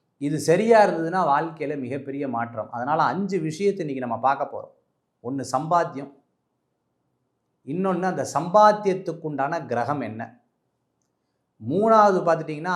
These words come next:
அதற்குண்டான தெய்வ வழிபாடு என்ன, நாலாவது அதற்குண்டான கோயில் என்ன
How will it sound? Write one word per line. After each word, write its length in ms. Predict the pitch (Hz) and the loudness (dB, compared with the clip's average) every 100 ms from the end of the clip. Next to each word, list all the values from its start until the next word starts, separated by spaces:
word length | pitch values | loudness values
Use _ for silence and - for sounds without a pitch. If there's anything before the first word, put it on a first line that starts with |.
| 135 | 0
அதற்குண்டான 680 | 127 143 143 160 175 190 151 | -2 -6 -8 -6 -4 -2 -4
தெய்வ 380 | 120 160 202 196 | -2 -2 2 2
வழிபாடு 440 | 143 127 117 127 | 2 -2 -4 -4
என்ன, 300 | 120 101 107 _ _ _ _ _ _ _ _ _ _ | -6 -12 -18 _ _ _ _ _ _ _ _ _ _
நாலாவது 680 | 107 131 180 220 208 185 190 | 0 4 6 8 8 8 4
அதற்குண்டான 760 | 165 143 - 160 165 156 165 - - | 2 0 -4 -4 0 0 -2 -8 -4
கோயில் 420 | 165 196 175 117 | 0 0 -2 -6
என்ன 280 | 101 104 | -10 -14